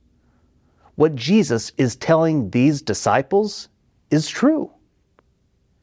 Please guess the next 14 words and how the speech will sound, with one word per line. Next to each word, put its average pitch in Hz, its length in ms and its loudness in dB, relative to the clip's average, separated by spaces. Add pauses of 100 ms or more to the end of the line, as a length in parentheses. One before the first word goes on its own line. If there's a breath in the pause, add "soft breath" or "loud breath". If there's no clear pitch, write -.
(800)
And 165 240 2
this 190 220 4
verse 170 420 0
reminds 156 540 2
us - 420 -12
of 147 280 2
an 127 120 0
amazing 135 540 2
fact, - 500 -6 (520 loud breath)
that 165 180 4
Jesus 156 480 0
had 190 160 4
many 190 300 2
followers 196 600 2